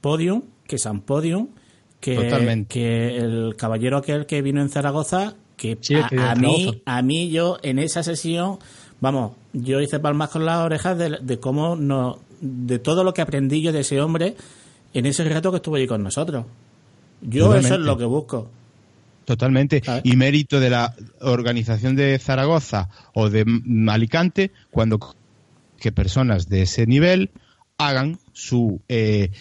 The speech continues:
Speaker 2: mm, taller o su, su ponencia,
Speaker 3: Sí, sí,
Speaker 2: lo que
Speaker 3: sí, sí,
Speaker 2: sea,
Speaker 3: sí.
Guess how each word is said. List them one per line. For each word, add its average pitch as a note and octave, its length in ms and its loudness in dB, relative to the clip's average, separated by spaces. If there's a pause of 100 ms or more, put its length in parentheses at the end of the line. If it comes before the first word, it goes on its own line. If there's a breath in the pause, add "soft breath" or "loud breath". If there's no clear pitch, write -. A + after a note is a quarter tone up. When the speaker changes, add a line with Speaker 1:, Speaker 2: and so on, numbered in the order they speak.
(460 loud breath)
Speaker 2:
mm, G#2+ 680 2
taller A#2+ 500 4
o G2+ 80 4
su, G2+ 440 2
su G2 600 0
ponencia, C#3+ 300 4
Speaker 3:
Sí, G3+ 100 0
sí, - 60 6
Speaker 2:
lo G#2+ 80 2
que D3 100 2
Speaker 3:
sí, C3+ 80 0
sí, - 60 2
Speaker 2:
sea, F#3 320 2
Speaker 3:
sí. A2 100 -8